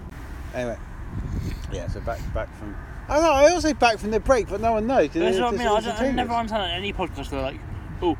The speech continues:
Speaker 2: we're just going for a break now." It's like, "Well, just don't tell anyone, and no one will ever
Speaker 1: Yeah.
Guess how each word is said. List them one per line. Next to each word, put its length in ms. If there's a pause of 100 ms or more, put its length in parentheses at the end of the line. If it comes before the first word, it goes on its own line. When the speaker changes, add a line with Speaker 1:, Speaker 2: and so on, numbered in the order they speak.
(140)
Speaker 2:
we're 120
just 160
going 160
for 80
a 40
break 320
now." 140
It's 80
like, 100
"Well, 100
just 280
don't 180
tell 240
anyone, 360
and 100
no 140
one 180
will 100
ever 280
Speaker 1:
Yeah. 20